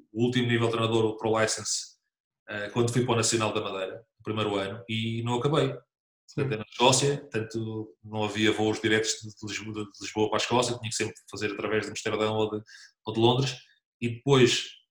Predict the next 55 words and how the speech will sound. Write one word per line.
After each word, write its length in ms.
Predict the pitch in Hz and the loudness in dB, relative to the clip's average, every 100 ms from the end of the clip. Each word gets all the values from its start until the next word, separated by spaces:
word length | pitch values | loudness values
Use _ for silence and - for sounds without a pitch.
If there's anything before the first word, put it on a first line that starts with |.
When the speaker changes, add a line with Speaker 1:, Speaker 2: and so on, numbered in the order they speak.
| _ - | _ 2
Speaker 1:
ir 180 | 131 123 | 2 4
para 120 | 117 | 4
a 40 | |
Madeira, 560 | 117 120 127 131 - - | 6 6 6 4 -2 -6
tinha 100 | 120 | -6
que 60 | 117 | -2
fazer 200 | 120 123 | 2 4
o 100 | 117 | 4
voo 120 | 117 | 6
da 100 | 117 | 4
Madeira 260 | 117 117 117 | 4 6 4
para 80 | 117 | 2
o 40 | |
continente, 440 | 113 127 131 131 127 | 0 2 2 2 0
depois 180 | 117 | -6
o 40 | - | -6
continente 340 | 113 113 110 | -4 -4 -4
para 120 | 120 | -2
lá. 200 | 120 131 | 2 2
Quando 200 | 127 120 | 2 0
chegava 320 | - 123 123 120 | 4 4 6 4
à 40 | |
Escócia 400 | - 123 120 123 | 2 2 2 2
para, 200 | 120 117 | 2 0
para 140 | - 120 | 0 0
os 60 | |
dias 220 | 117 120 117 | 4 4 4
da, 80 | |
das 240 | 117 117 113 | 2 2 4
aulas, 420 | 120 120 - - 110 | 4 2 -2 -8 -2
já 180 | 120 117 | -2 0
tinha 140 | 120 | 0
acabado 280 | 117 120 123 | 2 2 4
as 100 | 123 | 4
aulas, 240 | 110 107 - | 2 2 -2
portanto, 180 | 107 - | -8 -6
então 380 | 107 - 113 117 - _ _ | -8 -2 -2 -2 -8 _ _
tive 160 | - 120 | 2 4
um 140 | 123 | 4
ano 300 | 131 135 135 - | 6 6 4 2
praticamente 460 | 131 131 131 131 131 | 0 4 4 4 4
sem 140 | 131 | 4
ir, 300 | 135 151 - | 4 2 -2
e 120 | 117 123 | 0 2
este 200 | 127 135 | 4 4
ano 200 | 131 139 _ - _ _ | 2 0 _ -20 _ _
decidi, 800 | - - 123 123 123 123 120 120 113 | -4 4 6 8 10 8 6 2 -4
eh, 540 | 113 110 107 107 107 - - | -2 0 -2 -4 -10 -12 2
terminar 380 | 117 117 113 | 4 6 6
o, 180 | 113 113 | 6 4
o, 220 | 117 104 104 - | 0 -2 -8 -18
o 100 | 107 | -12
curso 220 | 110 - | -10 -4
de 60 | |
treinador. 420 | 107 101 104 117 | -2 0 2 2